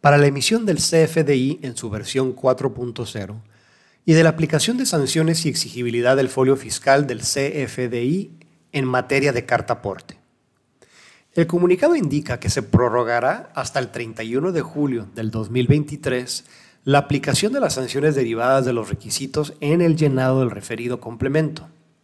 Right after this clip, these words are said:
Esta extensión se brindará igualmente a la exigibilidad a partir del primero de agosto del dos mil veintitrés de la transmisión del folio fiscal del C F D I al que se le incorpora dicho complemento en materia de comercio exterior.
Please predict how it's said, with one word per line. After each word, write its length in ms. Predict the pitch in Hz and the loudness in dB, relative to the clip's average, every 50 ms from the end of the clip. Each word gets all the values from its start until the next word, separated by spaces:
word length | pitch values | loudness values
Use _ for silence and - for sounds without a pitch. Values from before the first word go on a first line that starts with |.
| _ _ _ _ _ _ _ - _ _ _ _ _ _ | _ _ _ _ _ _ _ -20 _ _ _ _ _ _
Esta 280 | _ 220 196 - - 302 | _ 0 0 2 0 -2
extensión 500 | - - - 147 127 - 156 165 185 175 | -2 0 0 2 2 2 2 2 2 4
se 140 | - 156 135 | 4 4 4
brindará 640 | 127 123 120 110 113 113 123 135 165 208 - - - | 4 2 2 0 2 4 4 4 4 2 -2 -6 -8
igualmente 760 | 131 123 110 127 127 127 131 156 175 160 - - 117 120 139 - _ _ | -6 0 2 4 4 4 4 4 2 2 0 -2 -6 -8 -8 -12 _ _
a 120 | 139 135 | 0 2
la 80 | 135 139 | 2 2
exigibilidad 920 | 131 - - 147 143 - 147 135 135 135 135 139 127 143 165 165 165 - - | 0 0 -2 -4 -4 -4 -2 -2 0 0 -2 0 4 4 4 2 2 -4 -8
a 120 | 165 - | -8 -2
partir 400 | - 131 127 123 - - 143 135 | 0 0 0 0 -4 -6 -6 -4
del 140 | 131 127 123 | -4 -6 -6
primero 500 | - - 110 117 113 120 131 165 208 202 | -6 -6 -6 -6 -4 -2 -2 0 2 2
de 80 | 202 | 2
agosto 480 | 202 185 185 190 185 185 - - 160 160 147 127 | 2 4 2 2 2 -2 -6 -12 -14 -14 -10 -6
del 160 | 127 117 107 | -6 -6 -4
dos 180 | 117 113 104 | -4 -6 -6
mil 200 | 107 123 127 123 | -4 -4 -2 0
veintitrés 720 | 131 147 151 151 151 190 - - 165 160 156 151 - - - - - - - - - - - _ | 0 0 0 -2 -4 -8 -6 -2 0 0 2 0 -2 -6 -10 -14 -20 -20 -20 -20 -20 -20 -20 _
de 180 | - 127 151 143 | 0 2 4 6
la 180 | 143 143 139 - | 6 6 4 4
transmisión 720 | 180 190 233 269 254 - 240 226 165 - 156 156 156 143 | 2 2 2 2 0 -2 -4 -4 -4 -2 0 0 0 2
del 140 | 127 120 110 | 0 0 -2
folio 340 | - - 156 165 165 180 175 | -2 2 4 4 6 4 2
fiscal 600 | 165 156 127 - - - - 185 214 240 240 160 | 2 -2 -4 -4 -4 0 0 0 2 2 0 0
del 180 | 143 120 - | 0 0 0
C 260 | - - 156 147 147 143 | 2 2 2 4 4 2
F 200 | 135 - 147 135 | 2 2 0 0
D 160 | 127 127 120 | 2 2 2
I 380 | 123 147 196 240 - - - _ | 2 0 0 -2 -6 -10 -14 _
al 140 | - 131 123 | -4 -4 -2
que 80 | - 117 | -2 -4
se 140 | 117 131 120 | -6 -6 -6
le 80 | 113 | -6
incorpora 800 | 113 113 110 - 113 113 101 101 - 139 160 180 190 202 214 - - | -8 -10 -8 -6 -6 -6 -6 0 2 2 4 4 2 0 -4 -10 -14
dicho 380 | 123 127 185 175 - 185 175 | -8 -6 -6 -4 -4 -8 -4
complemento 800 | - 170 139 - - 127 120 135 156 170 170 175 190 190 - - | -4 -2 -2 2 2 2 2 4 2 0 0 0 -2 -4 -4 -4
en 120 | - 131 117 | -8 -8 -8
materia 460 | 113 113 110 110 123 123 123 135 135 | -6 -8 -8 -4 -4 -2 0 0 0
de 100 | 127 123 | -2 -2
comercio 400 | - 110 107 107 110 - - 117 | -4 -8 -10 -10 -12 -12 -12 -12
exterior. 440 | - - - - 98 87 87 87 | -12 -14 -14 -14 -16 -18 -18 -20